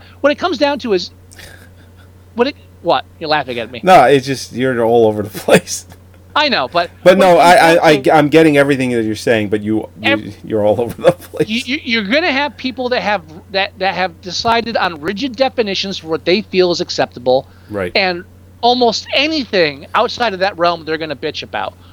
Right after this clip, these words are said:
Speaker 1: Whether it's an all-female cast for, uh, being rejected, despite the fact that the movie's gonna suck, it is. Or if it's the fact that the black character in that has street smarts while the other three are, like, uh, college graduates.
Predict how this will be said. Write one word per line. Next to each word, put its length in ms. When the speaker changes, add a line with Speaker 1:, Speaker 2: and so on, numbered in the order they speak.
Speaker 1:
Whether 320
it's 180
an 60
all-female 640
cast 440
for, 180
uh, 240
being 400
rejected, 600
despite 360
the 60
fact 220
that 80
the 60
movie's 320
gonna 160
suck, 340
it 120
is. 300
Or 580
if 180
it's 200
the 100
fact 340
that 200
the 40
black 400
character 540
in 160
that 260
has 220
street 260
smarts 340
while 120
the 100
other 160
three 240
are, 100
like, 200
uh, 320
college 360
graduates. 580